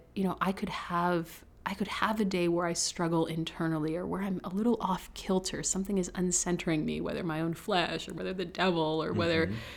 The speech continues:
Speaker 1: just the, the circumstances of a broken world. Am I allowed, am I allowed to wrestle to overcome in that place? Or do I just have to say that I've got, I've finished this
Speaker 2: Yeah.
Speaker 1: process already?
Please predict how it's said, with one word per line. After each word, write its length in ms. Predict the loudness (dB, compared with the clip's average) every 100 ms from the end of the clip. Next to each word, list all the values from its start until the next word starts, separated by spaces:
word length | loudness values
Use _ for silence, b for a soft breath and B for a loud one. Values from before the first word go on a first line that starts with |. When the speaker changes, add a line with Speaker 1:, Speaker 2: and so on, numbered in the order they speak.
| B
Speaker 1:
just 300 | 4 4 2 -8 4
the, 320 | 6 8 6 0
the 100 | 0
circumstances 800 | 0 2 2 2 2 2 2 0
of 80 | 0
a 60 |
broken 520 | 0 2 2 2 0
world. 460 | 2 4 4 4 2
Am 100 | 0
I 100 | 0
allowed, 680 | 0 0 2 4 6 4 2 -8 -20 -20 -20 -20 -20 -2 4
am 100 | 6
I 80 | 6
allowed 320 | 2 2 2
to 120 | 2
wrestle 480 | 2 2 0 0 0
to 160 | -4 0
overcome 1040 | 0 2 -2 -6 -6 0 2 2 0 -4 -6 0
in 200 | 2 2
that 200 | -2 -4
place? 380 | 0 0 0 -4
Or 40 | -2
do 80 |
I 80 | -2
just 200 | 0 -2
have 200 | -2 -2
to 420 | 2 2 2 -2 0
say 220 | 2 4
that 120 | 4
I've 180 | 0 -2
got, 200 | -4 -4 -4
I've 180 | -4 -4
finished 560 | -4 -6 -2 -4 -4 -6
this 320 | -4 -4 -8 -16 0
Speaker 2:
Yeah. 60 |
Speaker 1:
process 340 | 0 2 0 -2
already? 500 | -2 -4 -6 -8